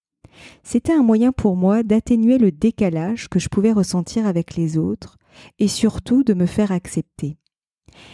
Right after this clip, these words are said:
Élodie Crépel décrit très bien ce comportement dans son livre Femme atypique paru aux éditions Jouvence, qu'elle appelle le syndrome de la caméléone. C'est le fait, je cite, de s'adapter à l'autre en imitant son comportement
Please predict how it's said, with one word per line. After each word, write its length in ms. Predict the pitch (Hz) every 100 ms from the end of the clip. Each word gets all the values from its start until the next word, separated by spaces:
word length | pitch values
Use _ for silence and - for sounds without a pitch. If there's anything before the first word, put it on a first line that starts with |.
| -
Élodie 380 | 196 208 226 208
Crépel 580 | - 214 - 233 269 277
décrit 320 | 202 - 196
très 240 | - 269
bien 220 | 247 247 294
ce 140 | -
comportement 840 | - 202 214 - 196 180 165 208 - - - -
dans 140 | 196
son 220 | - 226
livre 340 | 214 226 269 -
Femme 320 | - - 262 247
atypique 560 | 220 - - 226 -
paru 380 | - 196 185 240
aux 60 | 220
éditions 520 | 185 165 170 226 226
Jouvence, 720 | 185 180 156 151 151 - - _ - - -
qu'elle 160 | 196
appelle 340 | 196 196 262 262
le 100 | 190
syndrome 480 | - 190 190 233
de 80 | 214
la 140 | 170 165
caméléone. 880 | - 196 185 175 156 147 139 - 165 _ _ _
C'est 200 | - 220
le 100 | 220
fait, 240 | 214 269 277
je 100 | 208
cite, 460 | - - 262 - -
de 100 | 185
s'adapter 580 | - 226 220 - - 277
à 120 | 208
l'autre 460 | 170 175 233 - -
en 160 | 208 220
imitant 360 | 247 254 302
son 200 | 320 -
comportement 840 | 190 247 247 240 - 202 180 165